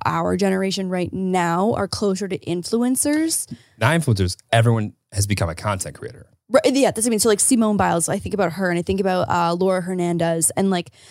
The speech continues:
Speaker 1: Laura Hernandez is huge.
Speaker 2: Laura or Lori?
Speaker 1: Oh, Lori, Lori, you're right, you're right.
Speaker 2: Got it.
Speaker 1: Right? And yeah, she's the gymnast.
Speaker 2: Also, yeah.
Speaker 1: She was, like, she's
Speaker 2: Like how you went for two gymnasts.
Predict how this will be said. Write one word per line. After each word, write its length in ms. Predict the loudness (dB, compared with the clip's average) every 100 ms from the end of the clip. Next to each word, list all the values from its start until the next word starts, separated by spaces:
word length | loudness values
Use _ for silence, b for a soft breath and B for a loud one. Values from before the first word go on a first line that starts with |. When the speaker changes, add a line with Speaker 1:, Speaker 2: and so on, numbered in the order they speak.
| b
Speaker 1:
Laura 220 | 4 6
Hernandez 360 | 6 4 2 0
is 220 | -2 -4 -6 2
huge. 100 | 6
Speaker 2:
Laura 140 | 8 8
or 60 |
Lori? 400 | 8 6 2 -2 _ _ _ 2
Speaker 1:
Oh, 80 | 4
Lori, 300 | 6 4 2
Lori, 260 | 0 0
you're 100 | 0 0
right, 120 | -2
you're 80 | -4
right. 140 | -4
Speaker 2:
Got 160 | -4 -4
it. 60 | -6
Speaker 1:
Right? 280 | -4 -4 -4
And 200 | -4 -2
yeah, 140 | 0 0
she's 220 | -2 -6
the 80 | -4
gymnast. 260 | -2 0
Speaker 2:
Also, 200 | 0 -2
yeah. 180 | -4 -6 0
Speaker 1:
She 180 | 4 6
was, 200 | 6 4
like, 160 | 2
she's 100 | 4
Speaker 2:
Like 100 | 6
how 60 | 6
you 60 |
went 120 | 6 4
for 80 |
two 160 | 2 2
gymnasts. 680 | 2 -2 -4 -10 -10 -16